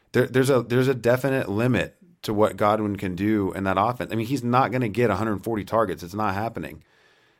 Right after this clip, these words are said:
Um, and if he gets a hundred Jameis Winston targets, I'd rather have a hundred,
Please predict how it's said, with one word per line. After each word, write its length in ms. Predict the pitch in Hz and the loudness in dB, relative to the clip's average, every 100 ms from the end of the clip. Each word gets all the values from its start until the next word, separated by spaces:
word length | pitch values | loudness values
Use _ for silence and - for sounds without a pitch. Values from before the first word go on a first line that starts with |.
| _ | _
Um, 320 | 92 95 98 | -4 -2 0
and 100 | 110 | 0
if 80 | 113 | -2
he 80 | 120 | 0
gets 180 | 123 123 | 0 2
a 80 | |
hundred 260 | 110 135 127 | 2 2 0
Jameis 340 | 117 127 120 | 2 2 2
Winston 360 | 113 143 170 113 | 0 0 0 -2
targets, 440 | 98 104 107 131 - | 2 2 2 -4 -4
I'd 180 | 113 143 | -2 2
rather 280 | 135 127 123 | 4 6 4
have 300 | 120 131 120 | 4 2 0
a 120 | 98 98 | -2 0
hundred, 500 | 120 127 120 110 | 0 2 2 0